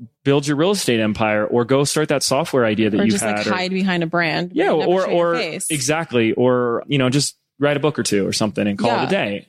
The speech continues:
Speaker 1: And it's like, it's actually really beautiful to sit there and realize that actually every day is a decision to keep going or not. You
Speaker 2: I
Speaker 1: know, do I
Speaker 2: so
Speaker 1: wanna,
Speaker 2: agree.
Speaker 1: you know? And then when it's like, you know, you still get some of that.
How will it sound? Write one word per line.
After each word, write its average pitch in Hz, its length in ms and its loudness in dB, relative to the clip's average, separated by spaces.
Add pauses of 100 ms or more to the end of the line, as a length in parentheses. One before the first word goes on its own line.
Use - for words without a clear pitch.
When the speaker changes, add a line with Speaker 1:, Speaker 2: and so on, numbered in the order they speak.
Speaker 1:
And 123 140 0
it's 123 140 -2
like, 123 300 0
it's 139 220 0
actually 156 480 -2
really 127 360 0
beautiful 123 440 0
to 117 80 0
sit 110 220 -2
there 117 240 2
and 113 300 -4 (180)
realize 143 540 -2
that 135 100 0
actually 147 360 -2
every 135 200 0
day 123 320 0
is 117 140 -2
a 113 40 -4
decision 104 520 -2
to 101 80 -4
keep 104 200 -6
going 101 280 -4
or 92 40 -8
not. 90 260 -12 (380)
You 190 80 0
Speaker 2:
I 180 80 2
Speaker 1:
know, 107 140 0
do 131 160 0
I 123 60 2
Speaker 2:
so 180 80 0
Speaker 1:
wanna, 170 140 -2
Speaker 2:
agree. 165 360 -2
Speaker 1:
you 120 140 2
know? 117 320 0
And 131 160 2
then 151 100 4
when 151 100 2
it's 143 80 -2
like, 139 180 0
you 139 120 0
know, 143 100 2
you 139 100 2
still 143 220 0
get 131 200 -2
some 135 220 0
of 147 60 -2
that. 185 320 -2